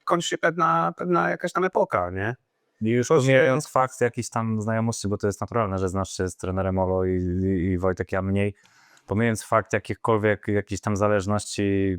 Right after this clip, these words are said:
Speaker 2: przyjacielskich, koleżeńskich, to my byliśmy po prostu jako osoby, które się interesują piłką, no, żaden z nas by nie stwierdził, że to jest dobry ruch, żeby zwalniać trenera Kolendowicza.
Speaker 1: No, no,
Speaker 2: Albo nie
Speaker 1: dokładnie, dokładnie. Patrz-, patrzmy na to tak obiektywnie, że,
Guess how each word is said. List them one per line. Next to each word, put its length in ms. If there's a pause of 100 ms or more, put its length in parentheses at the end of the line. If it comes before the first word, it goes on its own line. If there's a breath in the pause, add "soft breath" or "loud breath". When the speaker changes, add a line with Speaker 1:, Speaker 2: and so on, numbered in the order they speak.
Speaker 2:
przyjacielskich, 640
koleżeńskich, 640 (340 soft breath)
to 100
my 120
byliśmy 520
po 140
prostu 600
jako 360
osoby, 360
które 240
się 140
interesują 400
piłką, 300
no, 140
żaden 280
z 40
nas 200
by 100
nie 100
stwierdził, 340
że 60
to 120
jest 100
dobry 260 (140)
ruch, 200
żeby 200
zwalniać 340
trenera 300
Kolendowicza. 580
Speaker 1:
No, 60
no, 120
Speaker 2:
Albo 180
nie 100
Speaker 1:
dokładnie, 200
dokładnie. 380
Patrz-, 320
patrzmy 280
na 120
to 100
tak 200
obiektywnie, 560 (160)
że, 380